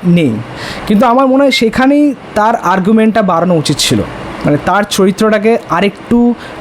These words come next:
পাওয়ারফুল করা উচিত ছিল। সেখানে যদি আর্গুমেন্টটা একটু হতো, আমার মনে হয় বিষয়টা আরও ক্যাচি লাগতো, গল্পটাও দশ মিনিট এক্সটেন্ড হতো, কারণ মানুষ এমনিতেও এনগেজ হয়ে রয়েছে আর কি এই ছবির গল্পের সাথে। তো বিষয়টা হচ্ছে ওখানে যে, ওখানে ধপ করে যে শেষ হয়ে যাবে এটা কিন্তু আমি আশা করি।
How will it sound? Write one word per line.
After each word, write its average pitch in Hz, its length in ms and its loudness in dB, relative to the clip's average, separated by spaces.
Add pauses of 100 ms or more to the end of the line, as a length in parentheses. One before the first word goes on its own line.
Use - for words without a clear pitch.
(160)
পাওয়ারফুল 202 480 2
করা 175 260 0
উচিত 151 300 -2
ছিল। 120 260 0 (480)
সেখানে 233 300 0
যদি 247 140 2
আর্গুমেন্টটা 220 560 2
একটু 214 220 -2
হতো, 180 420 2
আমার 180 180 2
মনে 196 160 4
হয় 175 80 0
বিষয়টা 185 300 2
আরও 180 180 2
ক্যাচি 156 300 0
লাগতো, 127 380 0 (380)
গল্পটাও 175 420 2
দশ 202 260 0
মিনিট 220 140 2
এক্সটেন্ড 208 380 2
হতো, 190 300 2 (120)
কারণ 233 280 2 (140)
মানুষ 214 480 2
এমনিতেও 233 380 2
এনগেজ 220 320 2
হয়ে 185 160 4
রয়েছে 160 300 0
আর 127 60 2
কি - 160 -8 (280)
এই - 80 0
ছবির 180 220 2
গল্পের 147 300 0
সাথে। 117 300 -2 (460)
তো - 60 2
বিষয়টা 240 340 4
হচ্ছে 247 180 0
ওখানে 233 280 2
যে, 214 140 0
ওখানে 226 320 0
ধপ 180 240 0
করে 247 180 4
যে 240 80 2
শেষ 208 260 0
হয়ে 214 100 2
যাবে 208 180 2
এটা 190 140 0
কিন্তু 196 240 2
আমি 190 200 4
আশা 135 220 -2
করি। 117 220 -4